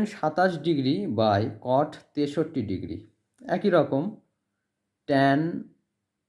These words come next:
সাতাশ ডিগ্রি সমান আমরা লিখতে পারি নাইনটি degree minus সিক্সটি থ্রি degree।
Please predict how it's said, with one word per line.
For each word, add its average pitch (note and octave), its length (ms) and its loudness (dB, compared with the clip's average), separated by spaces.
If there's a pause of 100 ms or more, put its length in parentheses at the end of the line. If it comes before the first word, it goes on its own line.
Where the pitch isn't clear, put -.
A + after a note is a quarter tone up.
(380)
সাতাশ D3 380 2 (100)
ডিগ্রি E3+ 260 0
সমান F3 220 -2
আমরা E3+ 180 2
লিখতে D3 200 0 (100)
পারি B2+ 180 2 (240)
নাইনটি C3 360 2 (120)
degree D#3+ 340 -2 (120)
minus B2 480 2 (300)
সিক্সটি E3+ 440 -8 (200)
থ্রি F3 140 -2 (160)
degree। G#2 300 -6